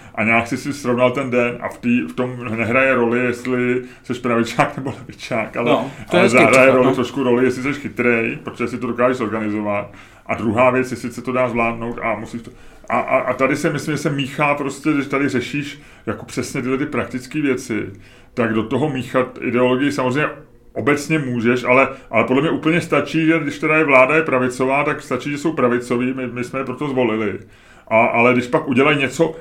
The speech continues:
Speaker 1: jakoby, co se vo-, dá označit jako levicový, to znamená, že ti omezejí svobodu, tak to neznamená, že, že jsou levicoví, ale protože prostě to jinak udělat nejde a ty jsi si zvolil, tak jakoby si musíš důvěřovat a nikdo jiný tam není, že jo? Tak si mohl zvolit ještě levičáky, A ty by to udělali taky, akorát, že by si mohl nadávat, jako, že to,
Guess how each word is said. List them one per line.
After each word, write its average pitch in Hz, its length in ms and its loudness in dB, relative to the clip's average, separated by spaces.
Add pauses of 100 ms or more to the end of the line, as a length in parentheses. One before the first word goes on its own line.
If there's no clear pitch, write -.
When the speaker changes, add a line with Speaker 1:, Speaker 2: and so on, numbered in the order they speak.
(120)
Speaker 1:
jakoby, 156 520 4
co 156 180 0
se 151 120 0
vo-, 131 240 0
dá 123 160 6
označit 135 320 -2
jako 143 160 -2
levicový, 147 440 2
to 120 80 0
znamená, 123 360 2
že 123 120 0
ti 127 120 -4
omezejí 127 360 0
svobodu, 107 520 -6 (240)
tak - 140 -4
to 139 100 -2
neznamená, 139 640 2
že, 147 240 0 (420)
že 117 140 0
jsou 151 160 -2
levicoví, 147 440 2
ale 151 120 4
protože 147 300 -2
prostě 147 260 -4
to 156 80 2
jinak 156 200 2
udělat 170 200 6
nejde 202 300 2
a 147 80 0
ty 143 140 -6
jsi - 120 -12
si 160 140 -4
zvolil, 135 420 4
tak 151 200 -2
jakoby 143 380 -4
si 147 120 -8
musíš 143 240 -6
důvěřovat 139 380 0
a 147 40 -2
nikdo 139 220 -2
jiný 147 140 -2
tam 160 160 -2
není, 180 300 -4
že 123 80 -4
jo? 139 140 0
Tak 113 160 -6
si 123 80 -12 (100)
mohl 135 100 -4
zvolit 139 240 0
ještě 147 240 0
levičáky, 127 680 -2 (400)
A 117 240 6
ty 120 80 2
by 131 80 2
to 147 80 0
udělali 147 260 2
taky, 139 420 2
akorát, 139 380 -2
že 143 80 -2
by 139 120 -4
si 156 120 -6
mohl 143 160 -6
nadávat, 135 400 2
jako, 104 220 -6
že 101 120 -4
to, 101 80 -8